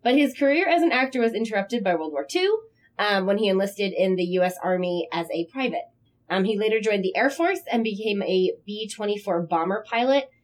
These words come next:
who flew fifty-six combat missions from Italy. When he was discharged in nineteen forty-five, he was a captain and had earned the Distinguished Flying Cross and the Air Medal with three oak leaf clusters. I don't know what that means.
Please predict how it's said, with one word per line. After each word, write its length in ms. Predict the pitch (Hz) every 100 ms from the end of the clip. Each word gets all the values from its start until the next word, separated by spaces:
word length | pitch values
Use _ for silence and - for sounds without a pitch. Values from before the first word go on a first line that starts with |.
| _ _
who 140 | 247 220
flew 480 | - 214 208 208 196
fifty-six 600 | - 294 294 277 254 247
combat 380 | - 196 202 175
missions 300 | 170 180 160
from 100 | 170
Italy. 360 | 185 185 - - _ _ _
When 200 | 208 220
he 140 | 220
was 140 | 202 190
discharged 680 | 254 311 - 294 262 285 247
in 120 | 247
nineteen 280 | 214 214 202
forty-five, 540 | 202 190 196 190 196
he 100 | 226
was 100 | 180
a 60 | 175 -
captain 480 | 208 - 277 294
and 220 | - 202 185
had 160 | 185
earned 220 | 165 185 180
the 100 | 170
Distinguished 600 | 175 - 208 220 196 - -
Flying 300 | 180 196 202
Cross 440 | - 240 339 - _ _ _
and 220 | 202 220 233
the 140 | -
Air 200 | 196 214
Medal 320 | 190 180 170
with 140 | 165 160
three 260 | 196 233 -
oak 200 | 190 202
leaf 200 | 202 202 -
clusters. 560 | 156 - 147 - - _ _ _
I 100 | 185
don't 220 | 175 170 160
know 100 | 160
what 160 | 156
that 160 | 143 139
means. 280 | 151 147